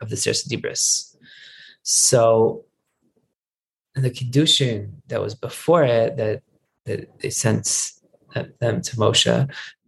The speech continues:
and they enacted this covenant with them, with the, with this, uh, with the blood. They said, "Kol asher diber Hashem, nasiv nishma." They said,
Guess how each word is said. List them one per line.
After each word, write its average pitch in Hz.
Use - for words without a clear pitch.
and 113
they 104
enacted 120
this -
covenant 113
with 127
them, 120
with -
the, -
with -
this, -
uh, -
with 127
the -
blood. 110
They 110
said, 147
"Kol 151
asher 139
diber 131
Hashem, 151
nasiv 127
nishma." -
They 120
said, 110